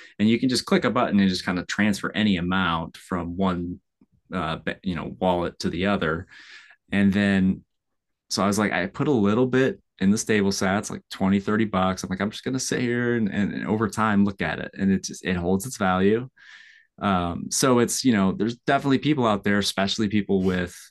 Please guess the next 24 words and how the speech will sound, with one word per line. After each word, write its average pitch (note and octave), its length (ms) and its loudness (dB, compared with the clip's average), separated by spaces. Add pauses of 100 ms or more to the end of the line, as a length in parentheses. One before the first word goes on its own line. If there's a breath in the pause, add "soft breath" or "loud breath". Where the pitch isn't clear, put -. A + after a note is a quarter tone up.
(480 loud breath)
um, F2 680 -4 (680)
lower G#2+ 320 4
income, F#2+ 680 2 (160)
living G2+ 240 2
kinda F#2+ 200 0
paycheck F#2+ 400 -2
to F#2+ 80 -6
paycheck. G2+ 580 0
If F#2+ 180 -4 (260)
the F2+ 300 -2 (220)
price G#2+ 320 0
volatility F#2 760 0
is F2+ 120 -4
to G2 100 -2
the F2 100 -2
downward, G2 800 0 (540)
uh, F#2+ 40 -4
uh, F2 360 -4
you F#2+ 120 0
know, E2 100 -2
on D#2+ 100 -4
the D#2 80 -6
chart, D#2+ 420 -4 (580 loud breath)
um, D#2 420 -6